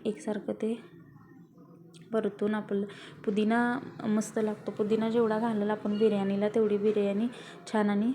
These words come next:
स्वादिष्ट होते बघा. हे बघा, अशा प्रकारे चिकन आता आम्ही इथं शिजवत घालत आहे बघा.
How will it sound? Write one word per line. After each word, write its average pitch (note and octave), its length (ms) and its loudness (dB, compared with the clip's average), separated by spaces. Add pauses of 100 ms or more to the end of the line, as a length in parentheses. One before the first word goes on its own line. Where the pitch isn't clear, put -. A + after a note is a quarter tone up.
स्वादिष्ट G3+ 500 -2
होते G3 260 -4
बघा. F#3+ 220 -4 (540)
हे G3+ 140 -4
बघा, G3+ 140 -2
अशा G3+ 180 -4
प्रकारे G3+ 480 -4 (1500)
चिकन G3+ 280 -2
आता G3+ 220 -2
आम्ही G3+ 200 0
इथं G#3 220 -4 (340)
शिजवत G3+ 400 -2 (380)
घालत G3+ 340 -4
आहे F#3 180 -6
बघा. F#3+ 260 -4